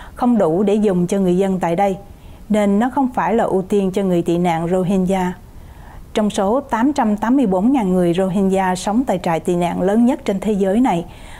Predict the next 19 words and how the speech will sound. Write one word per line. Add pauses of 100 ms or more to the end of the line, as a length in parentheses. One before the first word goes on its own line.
(120)
ở
Cox's
Bazar, (440)
không
có
bao
nhiêu
người
được
chích
ngừa. (580)
Nhưng
từ
ngày
mười
tháng
tám
tới
đây,